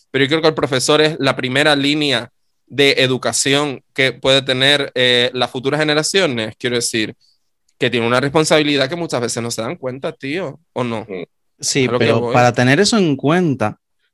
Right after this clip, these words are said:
Speaker 3: habría que apostar por una cosa que por H por B en este país nunca termina de calar, que es la prevención. No, somos más de arreglar lo que ya está roto antes de prevenir,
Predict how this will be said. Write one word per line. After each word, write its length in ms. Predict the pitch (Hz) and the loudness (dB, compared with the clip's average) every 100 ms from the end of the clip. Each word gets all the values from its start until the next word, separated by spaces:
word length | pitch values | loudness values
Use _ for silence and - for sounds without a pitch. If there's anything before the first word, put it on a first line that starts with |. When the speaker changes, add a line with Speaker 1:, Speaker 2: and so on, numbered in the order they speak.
| _ | _
Speaker 3:
habría 600 | - 127 123 127 143 160 | -2 0 0 0 0 -2
que 400 | - 165 185 - - | -6 -6 -4 -6 -2
apostar 480 | 135 135 117 156 160 | -2 -2 -6 -8 -4
por 140 | 151 | -4
una 200 | 160 160 | -2 -4
cosa 340 | 165 175 175 | -4 -6 -6
que 260 | 160 151 175 | -6 -4 -4
por 240 | - 127 156 | -2 2 2
H 220 | 208 180 | 2 -2
por 220 | 151 151 | -2 0
B 80 | 202 | 2
en 80 | 180 | 2
este 240 | 156 156 | 0 -2
país 360 | 127 127 170 165 | -2 0 0 -2
nunca 640 | 151 151 220 220 208 180 | 0 2 4 2 0 -2
termina 480 | 147 135 139 147 135 | -2 -2 0 0 2
de 100 | 127 | 0
calar, 400 | 117 110 110 104 - - - _ | 0 2 2 0 -6 -20 -20 _
que 100 | - | -2
es 100 | 127 | 2
la 120 | 127 | 2
prevención. 640 | 107 110 110 104 101 82 - _ _ _ _ _ - - - | 2 2 2 0 -4 -6 -12 _ _ _ _ _ -20 -20 -12
No, 400 | - 135 165 151 - - | -2 2 4 2 0 -16
somos 380 | - - 202 220 | -6 0 2 2
más 440 | 196 196 208 165 | 4 4 2 0
de 300 | 160 190 208 208 | 0 2 2 2
arreglar 520 | 156 147 143 165 185 | 0 2 0 0 0
lo 160 | 185 165 | -2 -2
que 120 | 151 | -2
ya 80 | 170 | -4
está 260 | - 151 | -2 0
roto 500 | 135 170 165 143 151 _ - | 2 2 2 -2 -6 _ -2
antes 420 | 151 160 165 139 | 0 0 -2 0
de 140 | 147 | -2
prevenir, 760 | 135 135 127 127 131 160 151 165 | 0 0 0 0 2 2 0 -4